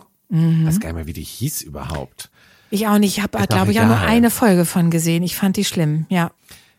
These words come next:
Speaker 2: Jetzt gibt's aber eine neue Serie, die heißt With Love,
Speaker 1: Mhm.
Speaker 2: Meghan.
Speaker 1: Mhm.
Speaker 2: Am fünfzehnten Januar kommt die.
Speaker 1: Mhm.
Speaker 2: Da gibt's Lifestyle-Tipps für Kochen, Gärtnern und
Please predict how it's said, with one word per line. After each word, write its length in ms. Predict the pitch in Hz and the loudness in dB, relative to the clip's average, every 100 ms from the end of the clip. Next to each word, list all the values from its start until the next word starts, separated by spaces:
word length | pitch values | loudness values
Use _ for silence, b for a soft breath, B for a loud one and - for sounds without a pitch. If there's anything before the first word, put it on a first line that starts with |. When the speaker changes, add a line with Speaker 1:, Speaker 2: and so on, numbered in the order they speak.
| b _ | b _
Speaker 2:
Jetzt 400 | 131 202 - - | -2 -2 -4 -6
gibt's 280 | 147 - | -6 -4
aber 180 | - 113 | -2 0
eine 120 | 104 98 | 0 0
neue 360 | 117 120 85 | 0 0 -2
Serie, 560 | 73 73 71 82 117 214 | -6 -10 -8 -4 -2 -2
die 160 | - | -2
heißt 460 | 110 160 151 - - _ _ _ | -2 -2 -2 -6 -14 _ _ _
With 440 | 104 120 175 - - | -6 -2 -2 -4 -6
Love, 420 | 170 185 196 208 - - - _ - | -2 -2 -2 -4 -8 -20 -20 _ -2
Speaker 1:
Mhm. 200 | 202 196 | 2 4
Speaker 2:
Meghan. 600 | 190 190 196 80 147 254 _ | 4 2 0 -2 -4 -4 _
Speaker 1:
Mhm. 680 | 233 226 202 190 190 185 196 _ _ | 2 4 4 4 2 0 -4 _ _
Speaker 2:
Am 240 | 170 175 | 0 0
fünfzehnten 840 | 165 208 202 196 - 185 180 170 180 | 2 0 0 -2 -4 -2 -2 -2 -2
Januar 680 | 180 160 110 95 87 147 170 _ - _ - | 0 0 0 0 0 -2 -4 _ -20 _ -6
kommt 280 | 127 107 - | -2 0 0
die. 240 | 113 202 226 _ _ - | -2 -2 -4 _ _ 0
Speaker 1:
Mhm. 400 | 214 202 208 285 - | 2 4 4 2 0
Speaker 2:
Da 100 | 190 | -2
gibt's 280 | 214 - | -2 0
Lifestyle-Tipps 960 | 196 202 214 - 139 127 - 147 147 - | 2 4 2 0 2 2 2 2 0 -2
für 120 | - 139 | -2 -2
Kochen, 400 | - 190 190 139 | -4 -4 -4 0
Gärtnern 420 | 139 160 156 143 | 0 0 -2 -2
und 380 | 127 123 - | -2 -4 -8